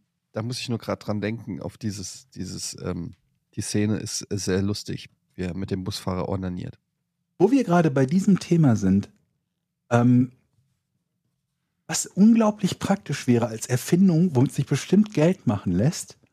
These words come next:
Speaker 2: ist hier so ein, am besten auch so ein Apple-Produkt, das braucht noch so einen entsprechenden Namen, das immer dann so einen digitalen Schalter, Funk, Bluetooth, irgendwas beste-, äh, betätigt,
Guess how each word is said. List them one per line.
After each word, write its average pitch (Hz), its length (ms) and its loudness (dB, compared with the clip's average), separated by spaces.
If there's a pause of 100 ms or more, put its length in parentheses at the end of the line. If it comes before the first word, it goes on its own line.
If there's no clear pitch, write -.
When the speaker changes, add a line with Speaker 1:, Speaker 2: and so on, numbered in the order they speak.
(260)
Speaker 2:
ist - 160 -8
hier 170 160 4
so 147 200 4
ein, 151 220 4
am 123 160 4
besten 165 300 0
auch 147 120 0
so - 140 0
ein 135 180 0
Apple-Produkt, 151 760 0
das 160 140 0
braucht - 160 2
noch 160 100 4
so - 100 -2
einen 147 100 4
entsprechenden 123 640 4
Namen, 170 580 4 (640)
das 156 180 -4
immer 233 300 6
dann 185 360 4
so 139 120 2
einen 131 240 4
digitalen 147 680 4
Schalter, 147 640 2
Funk, 175 540 2
Bluetooth, 170 640 0
irgendwas 156 420 2
beste-, 147 480 0
äh, 135 60 0
betätigt, 165 720 0